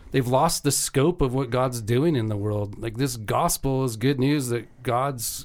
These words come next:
gonna restore all of life and make all things well. And, and if the church had confidence in that story and in that gospel, the church would have influence and would have a,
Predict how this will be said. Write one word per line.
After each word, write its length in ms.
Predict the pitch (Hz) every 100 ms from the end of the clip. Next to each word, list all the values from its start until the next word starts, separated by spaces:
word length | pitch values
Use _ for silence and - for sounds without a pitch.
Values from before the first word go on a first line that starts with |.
| 143
gonna 200 | 139 131
restore 480 | 127 - 135 135 120
all 240 | 139 147
of 80 | 110
life 560 | 110 202 123 - - -
and 200 | 117 117
make 220 | 135 127
all 160 | 131
things 340 | 135 143 139 117
well. 440 | 113 156 165 110
And, 220 | 104 104 - - - -
and 80 | -
if 80 | 143
the 80 | 165
church 220 | 175 175
had 160 | 175 -
confidence 680 | - 139 190 202 202 185
in 140 | 185 185
that 240 | 180 170
story 640 | - - 143 170 196 233 226
and 160 | 135
in 100 | 160
that 200 | 165 156
gospel, 580 | 127 131 170 - 180 190 - - - - - -
the 100 | -
church 320 | 139 170 156 -
would 320 | 156 143 127
have 440 | - 151 156 131 - - - -
influence 840 | 156 160 160 156 156 147 - - 131
and 480 | 123 120 120 113 -
would 260 | 127 127
have 280 | 123 127 123
a, 220 | 117 123